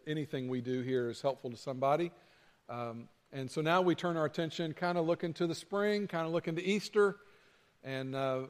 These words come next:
just let me say about Easter, there are people that you know, there are people in your world who want to go to church on Easter Sunday.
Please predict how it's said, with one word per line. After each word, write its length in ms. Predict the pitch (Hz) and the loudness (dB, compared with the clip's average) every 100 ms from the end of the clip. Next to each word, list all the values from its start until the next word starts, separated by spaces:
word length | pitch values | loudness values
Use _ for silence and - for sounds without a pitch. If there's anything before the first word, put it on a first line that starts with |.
| - - | -12 -10
just 160 | 139 | -4
let 80 | 170 | -2
me 100 | 165 | -2
say 440 | 139 180 170 175 175 | -2 2 4 4 2
about 320 | 151 151 156 | 4 2 4
Easter, 340 | 170 - 175 | -2 0 2
there 140 | 156 147 | 4 4
are 80 | |
people 340 | 135 180 175 190 | 4 2 2 4
that 160 | 185 | 2
you 160 | 180 208 | 2 0
know, 300 | 180 151 151 | 4 6 6
there 120 | 151 | 6
are 60 | 143 | 4
people 320 | 165 165 170 | 2 2 2
in 80 | 165 | 2
your 140 | 165 | 0
world 340 | 156 160 147 135 | 4 6 6 6
who 100 | 143 | 0
want 320 | 131 156 175 | 0 0 0
to 100 | 175 | 0
go 120 | 175 | 2
to 80 | 170 | 2
church 380 | - 185 160 151 | 2 2 2 0
on 160 | 139 | -4
Easter 240 | 143 139 139 | -4 -6 -10
Sunday. 440 | - 139 123 113 | -8 -8 -6 -8